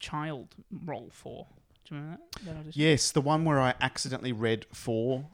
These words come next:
Speaker 2: a-, as the child.
Speaker 1: Yeah, <laughs> yeah, exactly.
Speaker 2: For those of you who didn't tune in a couple episodes ago,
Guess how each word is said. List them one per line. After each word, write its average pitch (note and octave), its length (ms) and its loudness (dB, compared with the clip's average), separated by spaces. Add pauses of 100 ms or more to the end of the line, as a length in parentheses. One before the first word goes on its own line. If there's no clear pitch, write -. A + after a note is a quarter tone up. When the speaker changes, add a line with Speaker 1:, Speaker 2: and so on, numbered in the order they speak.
(140)
Speaker 2:
a-, A#2+ 80 2 (180)
as B2+ 240 4
the C#3+ 100 -4
child. A2 600 0
Speaker 1:
Yeah, A#3 320 6
<laughs> - 100 -2
yeah, A3 320 4
exactly. E3+ 500 -4
Speaker 2:
For - 120 -4
those D3+ 260 8
of D3+ 100 -4
you C#3 180 6
who C3 80 6
didn't D3 240 4
tune D3 180 2
in B2+ 80 2
a A2+ 40 -4
couple B2+ 200 0
episodes A#2 300 0
ago, G#2+ 480 6